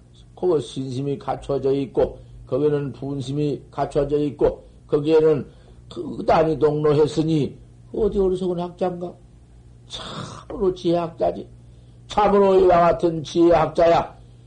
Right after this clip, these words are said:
한순간인들 헛되이 지낼 수가 있겠느냐? 무슨 놈의 망상이나 공부를 못해요? 망상 일어나거나 말거나 저는 저고, 나는 낸디.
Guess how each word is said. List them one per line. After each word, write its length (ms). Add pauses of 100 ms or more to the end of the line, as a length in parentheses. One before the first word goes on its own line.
(1600)
한순간인들 1500 (240)
헛되이 480
지낼 360
수가 320
있겠느냐? 520 (1400)
무슨 380
놈의 300
망상이나 600
공부를 460
못해요? 520 (1080)
망상 520
일어나거나 560
말거나 540
저는 340
저고, 420 (380)
나는 380
낸디. 460